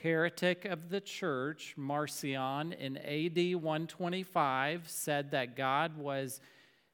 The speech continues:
there's two different gods in the Bible. The God of the Old Testament is the angry one, and the God of the New Testament is the loving one. That's what he said. That's a pretty popular heresy even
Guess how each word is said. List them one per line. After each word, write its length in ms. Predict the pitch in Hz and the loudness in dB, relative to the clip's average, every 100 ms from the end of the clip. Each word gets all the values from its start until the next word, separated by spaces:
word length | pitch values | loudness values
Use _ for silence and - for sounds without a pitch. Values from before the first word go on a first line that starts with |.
| _ | _
there's 400 | - 147 147 - | -2 2 2 0
two 180 | - 185 | 0 4
different 320 | 196 190 196 | 6 6 4
gods 360 | 170 170 170 156 | 8 10 8 6
in 100 | 180 | 0
the 80 | 180 | 4
Bible. 600 | 160 135 139 135 147 190 - _ _ _ _ _ _ _ - - - | 6 6 6 2 0 -2 -10 _ _ _ _ _ _ _ -20 -18 -2
The 160 | 151 | 0
God 420 | 117 147 151 165 170 | 2 6 10 10 8
of 160 | 151 | 4
the 140 | 151 151 | 2 4
Old 220 | 151 151 | 2 2
Testament 440 | 165 160 - 165 | 2 0 -2 -2
is 200 | 165 147 | -2 0
the 160 | 180 175 | 0 0
angry 500 | 160 156 143 147 147 | 0 -2 0 0 0
one, 460 | 139 143 143 156 165 | 0 -2 -2 -4 -4
and 200 | 143 143 | -6 -4
the 80 | 135 | 0
God 240 | 139 139 | 2 2
of 100 | 143 | 0
the 60 | 143 | -4
New 180 | 139 | -4
Testament 560 | 139 139 131 - 143 135 | -4 -4 -4 -4 -8 -6
is 240 | 131 120 | -6 -6
the 140 | - 123 | -6 -4
loving 480 | 139 139 135 113 104 | 0 0 -2 -6 -8
one. 220 | 95 92 _ _ _ _ _ _ _ | -12 -14 _ _ _ _ _ _ _
That's 240 | 127 - 143 | -6 -4 -6
what 100 | 131 | -6
he 80 | |
said. 360 | 123 - 165 101 - _ _ _ _ _ _ _ _ _ - | -4 0 0 -2 -12 _ _ _ _ _ _ _ _ _ -12
That's 240 | 113 - | -10 -8
a 40 | 107 | -10
pretty 320 | - 139 139 | -6 -2 -2
popular 600 | 139 131 120 139 131 135 | 2 2 2 -2 -2 -2
heresy 640 | 117 123 120 - 135 135 143 | -4 -4 -4 -4 -6 -6 -6
even 360 | 127 123 123 123 | -8 -8 -10 -10